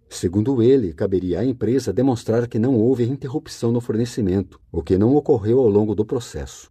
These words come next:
A decisão determina que a B R K assegure o fornecimento ininterrupto de água na residência dos autores, sob pena de multa.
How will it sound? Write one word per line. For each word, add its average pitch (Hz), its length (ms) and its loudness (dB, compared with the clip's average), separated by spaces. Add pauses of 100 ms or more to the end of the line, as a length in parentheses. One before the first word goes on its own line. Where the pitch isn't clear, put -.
A - 60 -16
decisão 95 420 -4
determina 110 600 0
que 95 100 -6
a 87 80 0
B 139 160 2
R 104 280 0
K 98 340 -4
assegure 101 420 -4
o 95 40 0
fornecimento 117 680 -2
ininterrupto 123 680 -2
de 87 160 -6
água 98 320 -2
na 87 80 -4
residência 92 520 -6
dos 101 200 -8
autores, 107 600 -2 (140)
sob 82 260 -10
pena 104 300 -2
de 123 100 -6
multa. 98 460 -4